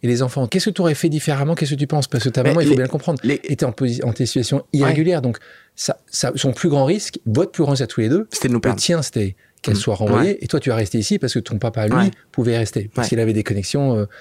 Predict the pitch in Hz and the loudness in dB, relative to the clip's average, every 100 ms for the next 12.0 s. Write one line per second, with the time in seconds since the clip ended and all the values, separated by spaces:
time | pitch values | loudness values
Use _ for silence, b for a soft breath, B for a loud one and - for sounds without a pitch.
0 | B 143 135 107 131 131 123 123 120 - | B -4 0 2 2 2 0 0 -4 -6
1 | - 143 143 139 135 127 120 110 92 B | 0 2 4 2 0 -2 -2 -4 -6 B
2 | - 170 156 208 - 151 127 127 123 120 | 0 2 2 -2 0 2 2 2 0 0
3 | 113 - B B B - 131 135 123 135 | -2 -8 B B B -8 -6 -4 -2 -2
4 | 143 143 139 147 151 196 170 135 131 127 | -2 -2 -2 -2 -2 0 0 0 0 0
5 | 135 - 165 - 127 113 107 110 - 131 | -2 0 -2 0 0 2 2 0 -4 -4
6 | - 123 113 123 113 127 120 147 165 131 | -2 -4 -2 -4 -4 -4 -2 0 0 -2
7 | - - - - - 151 190 170 135 113 | -4 -8 -20 -6 -4 0 2 2 2 0
8 | - 113 123 151 156 123 B B B B | -2 -2 0 0 -2 -4 B B B B
9 | B 127 - 131 - 117 120 123 131 156 | B -4 0 0 0 -2 -2 0 0 0
10 | 147 120 139 123 110 - 120 151 120 131 | 0 0 0 0 -2 -2 -2 0 0 0
11 | 120 - 123 - 147 117 120 117 117 | 0 0 -4 -2 -4 -2 0 0 0